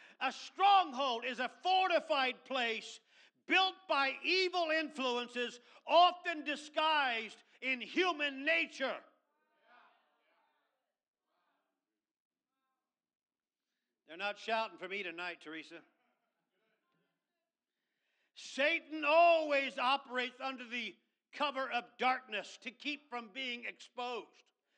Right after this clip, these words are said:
Because if you figure out what he's up to, you've got the battle won. Hallelujah.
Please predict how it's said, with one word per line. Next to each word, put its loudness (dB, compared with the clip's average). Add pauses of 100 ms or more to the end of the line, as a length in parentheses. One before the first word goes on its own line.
(260)
Because -2
if -8
you 0
figure -2
out 0
what 0
he's -6
up 2
to, -6 (300)
you've -4
got -2
the -12
battle -2
won. -4
Hallelujah. -4